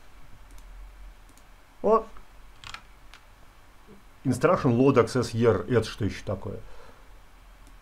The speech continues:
Ужас какой. Смотрим. А, нет, все нормально.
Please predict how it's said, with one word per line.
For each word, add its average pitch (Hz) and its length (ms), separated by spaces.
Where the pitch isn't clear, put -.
Ужас 110 220
какой. 98 360
Смотрим. 113 540
А, 160 420
нет, 117 240
все 127 120
нормально. 104 540